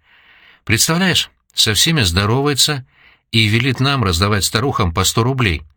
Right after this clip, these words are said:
Они крестятся и благодарят». Ещё говорили, что Абакумов любит фокстрот, футбол и шашлыки.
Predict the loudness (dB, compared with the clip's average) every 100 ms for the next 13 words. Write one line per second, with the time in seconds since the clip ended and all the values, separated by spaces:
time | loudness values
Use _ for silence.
0 | _ _ -4 0 0 0 -2 0 0 0
1 | 0 -2 0 0 0 0 0 0 -4 -10
2 | _ _ _ _ _ _ _ -4 0 0
3 | 0 0 0 0 0 0 -2 -12 _ _
4 | -10 -2 0 0 0 0 0 0 0 0
5 | -2 -2 0 0 0 -2 -2 -4 -2 0
6 | -2 -2 -10 -14 -2 0 2 0 0 0
7 | 0